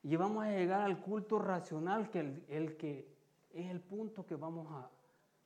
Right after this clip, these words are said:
que nos hizo iniciar este sermón. Amén. Vaya. Vamos a Romanos dos, dos cuatro. Sí,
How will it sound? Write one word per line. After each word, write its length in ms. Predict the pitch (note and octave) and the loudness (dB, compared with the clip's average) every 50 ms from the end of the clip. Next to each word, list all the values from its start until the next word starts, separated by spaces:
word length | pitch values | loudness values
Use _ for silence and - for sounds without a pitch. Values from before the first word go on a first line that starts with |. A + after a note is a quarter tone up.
| _ _ _ _ - | _ _ _ _ 0
que 80 | D3 | 0
nos 260 | D3+ D3+ C#3+ C#3+ - | 0 2 0 -2 -2
hizo 220 | F#3+ F#3 - - F3 | -4 -4 0 2 2
iniciar 520 | D#3+ D#3+ D3 C3+ B2+ - - F3 F3+ F3 | 2 2 2 0 -2 -4 -2 0 0 0
este 220 | D#3+ C#3+ - C#3 A#2+ | -2 -4 -6 -10 -12
sermón. 300 | B2 B2+ B2 A#2 A#2 - - _ _ _ _ - | -12 -12 -14 -14 -14 -16 -20 _ _ _ _ -4
Amén. 340 | - C#3+ D#3 F3 G#3+ A3 - - - - - - - - _ - | 2 4 4 4 4 2 0 -8 -16 -20 -20 -20 -20 -20 _ 0
Vaya. 340 | - C#3+ C#3+ C3+ B2 B2 - - - - - - _ _ _ _ _ _ _ _ _ _ _ _ - - - | 8 8 10 10 8 4 -2 -8 -12 -18 -20 -20 _ _ _ _ _ _ _ _ _ _ _ _ -20 -10 0
Vamos 280 | A#2 B2 C3+ E3 F3 F3+ | 2 4 4 6 4 4
a 100 | F3+ F3+ | 4 4
Romanos 520 | F3 E3+ D#3+ E3 F3 F3+ F3+ F#3 F3+ D3+ | 4 2 4 4 4 4 4 4 2 4
dos, 400 | D3+ E3+ F3 E3+ E3+ - - F3 D#3 | 2 2 2 0 -2 -10 -12 -8 0
dos 200 | D3+ D#3+ D#3 - | 0 0 0 0
cuatro. 500 | - - G#3+ G#3 F3+ - - C3 B2+ C3 - - - _ _ _ _ _ _ _ _ _ _ _ - _ _ - _ _ _ _ _ _ _ - | 0 4 4 4 4 2 -2 -8 -8 -10 -12 -20 -20 _ _ _ _ _ _ _ _ _ _ _ -20 _ _ -20 _ _ _ _ _ _ _ -12
Sí, 200 | - - F3 | -2 -2 0